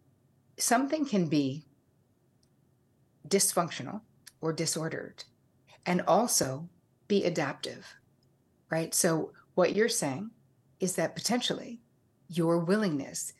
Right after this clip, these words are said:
to do whatever it took to get the job done was not a bad thing for your career,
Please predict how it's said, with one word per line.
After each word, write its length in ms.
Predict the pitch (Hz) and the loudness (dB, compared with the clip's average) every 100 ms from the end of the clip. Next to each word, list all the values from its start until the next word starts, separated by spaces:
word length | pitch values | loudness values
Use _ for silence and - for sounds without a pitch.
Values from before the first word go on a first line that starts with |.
| _ | _
to 160 | - - | -8 -6
do 240 | 165 233 | -2 -2
whatever 380 | 220 202 202 226 | 0 0 0 -2
it 120 | 220 | -6
took 400 | - - 175 - - _ _ _ _ | -6 -8 -8 -14 -20 _ _ _ _
to 100 | - | -6
get 260 | 165 165 165 | 0 0 0
the 80 | 180 | -2
job 400 | 180 175 170 160 | -2 -2 -2 -2
done 380 | 160 143 185 - _ _ _ _ _ _ _ _ _ _ | 0 -2 -8 -14 _ _ _ _ _ _ _ _ _ _
was 260 | 180 180 180 | 2 4 6
not 240 | 190 208 | 4 4
a 60 | 180 | 2
bad 360 | 156 165 175 | 2 0 -2
thing 220 | - 156 | -4 -6
for 180 | 147 160 | -6 -4
your 180 | 147 139 | -2 -4
career, 520 | 135 156 143 143 156 | -6 -10 -10 -12 -14